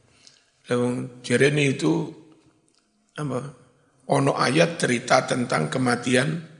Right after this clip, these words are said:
Yesus. Lah ayat iku diturunkan nang sapa? Nek diturunkan ye-, nang Yesus, mosok ya berarti ketika itu Yesus sik urip. Kok ono ayat tentang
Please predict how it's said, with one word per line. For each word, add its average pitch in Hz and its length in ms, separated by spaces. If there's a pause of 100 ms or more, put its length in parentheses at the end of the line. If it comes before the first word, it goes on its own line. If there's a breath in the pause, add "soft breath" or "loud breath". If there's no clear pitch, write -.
(500 soft breath)
Yesus. 135 480
Lah 120 160
ayat 139 240
iku 202 200
diturunkan 156 760
nang 156 160
sapa? 151 480 (1800 soft breath)
Nek 139 240
diturunkan 151 560
ye-, 151 320
nang 151 240
Yesus, 147 640 (720)
mosok 160 320 (800)
ya 127 160
berarti 135 400
ketika 170 320
itu 175 280
Yesus 196 320
sik - 80
urip. 127 500 (920 soft breath)
Kok - 160
ono 143 240
ayat 131 560
tentang 151 560